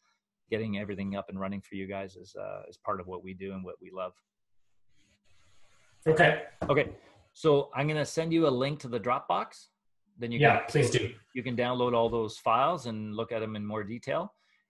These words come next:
Speaker 1: And then, yeah,
Speaker 2: Yeah.
Speaker 1: get me with some changes. Um, happy to add as much more stuff as you want. <laughs>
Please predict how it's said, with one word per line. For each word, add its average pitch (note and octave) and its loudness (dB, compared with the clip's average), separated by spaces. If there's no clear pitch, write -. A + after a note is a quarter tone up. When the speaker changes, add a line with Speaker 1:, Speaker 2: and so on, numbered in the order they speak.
Speaker 1:
And G#2+ -8
then, A2 -6
yeah, B2 2
Speaker 2:
Yeah. C3 6
Speaker 1:
get - -16
me A#2 -4
with A2 -4
some G#2 -8
changes. C3 -6
Um, G#2 -6
happy B2+ 0
to C3 -2
add C3 2
as A#2 -4
much B2 -2
more B2+ 2
stuff B2 -2
as A2+ -6
you A2+ -2
want. A2 -6
<laughs> - -8